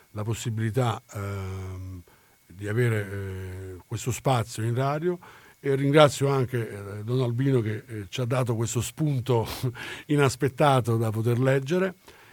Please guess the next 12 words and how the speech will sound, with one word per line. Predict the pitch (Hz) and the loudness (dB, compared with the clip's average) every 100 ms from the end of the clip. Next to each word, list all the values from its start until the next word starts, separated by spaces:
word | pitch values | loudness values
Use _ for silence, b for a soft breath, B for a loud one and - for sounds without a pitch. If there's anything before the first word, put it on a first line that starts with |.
| B | B
Dopo, | - 131 127 127 123 | -2 2 4 2 0
ehm, | 120 113 110 107 107 107 107 | -2 -2 -2 -2 -2 -4 -4
leggeremo | 110 107 123 123 131 | -4 0 2 2 2
anche | 139 | 2
un | 139 | 2
altro | 123 120 117 110 107 104 101 98 98 - | 0 0 -2 0 -2 -4 -4 -6 -10 -6
pezzo, | 117 117 110 | -4 -4 -6
ci | 101 | -4
sono | 131 135 | -2 0
ta-, | 117 127 | 0 -2
mm, | 127 117 110 107 104 104 | -4 -4 -4 -4 -8 -10
diversi, | 104 117 135 123 123 101 | -8 -2 0 -2 -6 -8